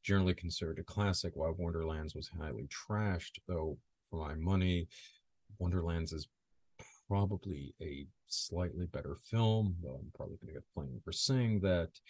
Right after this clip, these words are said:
and certainly it's much more accurate to what unfolded. In fact, on the whole, it's actually a pretty faithful retelling of this whole incident, which is probably one of the reasons why it was, uh,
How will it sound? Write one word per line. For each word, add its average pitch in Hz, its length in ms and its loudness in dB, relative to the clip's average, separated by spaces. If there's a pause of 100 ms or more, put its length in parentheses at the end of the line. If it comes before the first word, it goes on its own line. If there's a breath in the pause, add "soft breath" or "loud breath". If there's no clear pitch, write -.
(260 loud breath)
and 85 140 -4
certainly 87 760 2
it's - 320 -6
much 85 320 -2
more 80 240 -6
accurate 92 580 0
to 92 100 -8 (100)
what - 180 -8
unfolded. 95 640 0
In 98 120 2
fact, 127 280 6
on 107 120 8
the 92 40 8
whole, 117 280 6
it's - 180 0
actually 95 500 2
a - 920 -2
pretty 185 460 8 (340)
faithful 87 760 -2
retelling 82 760 -6 (180)
of 80 100 -6
this 82 220 -6
whole 80 260 -6
incident, 80 460 -8
which 98 240 0
is 90 220 -6 (840 loud breath)
probably 85 440 2
one 82 180 -2
of 76 100 -4
the 80 80 -6
reasons 78 480 -6
why 80 420 0
it 76 260 -6
was, 90 360 -4
uh, 101 200 -4